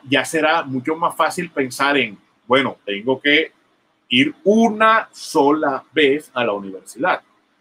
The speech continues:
Ahora, no vamos a ofrecer una sola opción única y si no puedes esa vez, no más, sino que vamos a ofrecer igualmente un abanico de posibilidades de horarios para que,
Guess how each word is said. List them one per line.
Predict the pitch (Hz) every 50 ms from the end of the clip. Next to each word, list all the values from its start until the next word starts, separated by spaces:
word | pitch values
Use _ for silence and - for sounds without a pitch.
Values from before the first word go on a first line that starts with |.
| _ _ _ _ _
Ahora, | 135 127 135 180 208 190 127 101 - _
no | 123 135 139 131
vamos | 135 131 143 - 180 170
a | 196
ofrecer | 196 - - 185 175 170 175 170 175 190 - _ _ _ _ _ _ _ -
una | 185 185 180 190 202 196 -
sola | - - 180 180 185 185
opción | 185 190 - - - 180 175 180 180 -
única | - 185 185 190 208 196 - 185 165 151
y | 139 127 -
si | - 139 135
no | 131 143 147
puedes | - 170 175 185 196 175 170
esa | 175 - - 165
vez, | 165 180 175 - 170
no | 170 170
más, | 170 208 196 - - - - _ _ _ _ _ _ _
sino | - - 151 147 147 135
que | 143 135
vamos | 120 107 117 135 135 160
a |
ofrecer | 175 170 - 185 170 - 175 165
igualmente | 170 175 190 180 175 165 165 160 151 147 - 185 196 - _ _ _ _
un | - 160 156 165
abanico | 180 185 190 180 160 156 156 - 190 190
de | 180 165
posibilidades | - - 156 - - - 135 123 123 113 113 110 101 104 107 120 143 151 147
de | 165 165
horarios | 156 143 131 104 104 127 175 196 - _ _ _ _ _ _ _ _ _ _
para | 185 185 180 196 214 220
que, | - 190 185 196 226